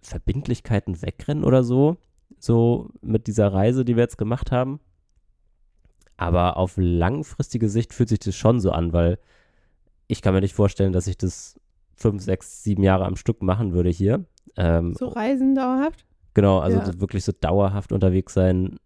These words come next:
Speaker 1: Ähm, ja,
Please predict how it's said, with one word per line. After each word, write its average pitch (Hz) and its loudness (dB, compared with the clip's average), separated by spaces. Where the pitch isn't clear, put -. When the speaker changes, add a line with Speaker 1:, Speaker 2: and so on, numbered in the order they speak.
Speaker 1:
Ähm, 87 0
ja, - -10